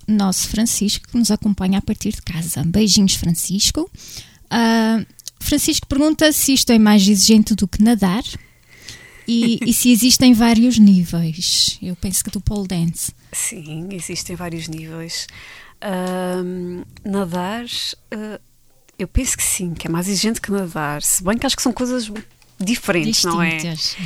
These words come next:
Speaker 2: O nadar, eh, penso que exige, não sou aqui expert em nada, <laughs> mas é, existe uma ex-,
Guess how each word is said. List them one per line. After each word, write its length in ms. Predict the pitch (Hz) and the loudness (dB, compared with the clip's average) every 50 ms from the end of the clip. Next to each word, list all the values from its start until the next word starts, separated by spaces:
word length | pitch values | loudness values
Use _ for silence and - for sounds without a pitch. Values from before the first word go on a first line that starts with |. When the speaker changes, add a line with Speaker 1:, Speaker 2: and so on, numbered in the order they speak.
| 139 - 151 156 - - - | -10 -12 -14 -18 -20 -16 -10
Speaker 2:
O 40 | 190 | -6
nadar, 460 | 190 196 190 165 190 190 196 202 202 | -4 -2 -2 -2 -2 -4 -4 -4 -6
eh, 400 | 202 208 208 214 220 220 220 208 - | -6 -6 -6 -6 -4 -6 -6 -6 -6
penso 220 | - 220 196 - | -6 -4 -4 -4
que 120 | - 220 214 | -4 -4 -6
exige, 560 | 190 185 190 202 214 208 202 190 - - 208 208 208 202 208 202 202 202 202 196 196 196 185 - 208 | -4 -4 -6 -6 -4 -4 -2 -2 -2 -2 -2 -4 -4 -4 -4 -4 -6 -6 -8 -8 -8 -8 -10 -12 -12
não 180 | 180 180 180 180 | -10 -8 -8 -8
sou 220 | - - - 170 | -8 -8 -8 -8
aqui 260 | 165 - - 175 170 | -8 -8 -8 -8 -6
expert 720 | 160 151 - - - - - 185 185 175 - - - - - - 214 | -6 -6 -8 -8 -8 -8 -6 -6 -6 -6 -6 -8 -10 -10 -10 -10 -10
em 120 | 190 175 | -8 -8
nada, 320 | 170 170 180 208 196 180 - - 247 - - - 226 285 - - 269 262 | -8 -8 -8 -8 -6 -4 -2 -2 -2 -2 0 4 4 4 4 4 -2 -2
<laughs> 540 | - - 359 392 403 403 - 359 302 254 - | -2 -2 -4 -4 -2 -2 -4 -4 -6 -8 -6
mas 460 | 214 196 196 202 202 202 202 185 185 208 | -6 -4 -4 -2 -2 -2 -2 -2 -2 -2
é, 380 | 196 196 196 196 190 196 - - - _ - | -2 -4 -4 -4 -4 -6 -8 -10 -14 _ -10
existe 420 | - 202 180 220 226 214 - - - | -10 -8 -6 -6 -6 -6 -6 -6 -6
uma 100 | 185 170 | -6 -6
ex-, 140 | - - | -8 -8